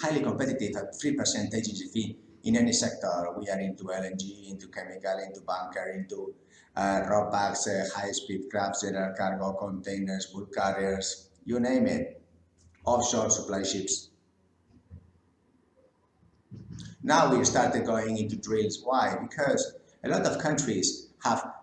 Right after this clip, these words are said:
twenty percent fees in Mexico, twenty-five percent fees in Cameroon. Well, Candina has three.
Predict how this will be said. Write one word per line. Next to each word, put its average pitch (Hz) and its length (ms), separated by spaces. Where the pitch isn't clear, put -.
twenty 175 320
percent 110 460
fees - 500
in 95 120
Mexico, 110 840
twenty-five 147 460
percent 110 460
fees 107 320
in 107 180
Cameroon. 113 640
Well, - 320
Candina 156 360
has - 320
three. 190 380